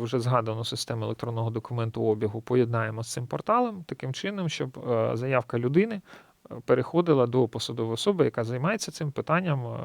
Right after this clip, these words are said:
автоматично, ну, і з максимальною точністю потрапляння <laughs> в ціль,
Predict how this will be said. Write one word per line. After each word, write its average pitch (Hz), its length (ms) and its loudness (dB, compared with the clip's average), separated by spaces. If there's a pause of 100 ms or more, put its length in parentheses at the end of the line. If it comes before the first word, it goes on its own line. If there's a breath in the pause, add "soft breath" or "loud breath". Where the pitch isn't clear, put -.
(160)
автоматично, 151 800 -2 (540 loud breath)
ну, 151 240 6
і 113 40 0
з 110 140 -2
максимальною 131 840 2
точністю 117 800 -2
потрапляння 120 720 0 (200)
<laughs> 120 140 0
в 131 200 -2
ціль, - 260 -2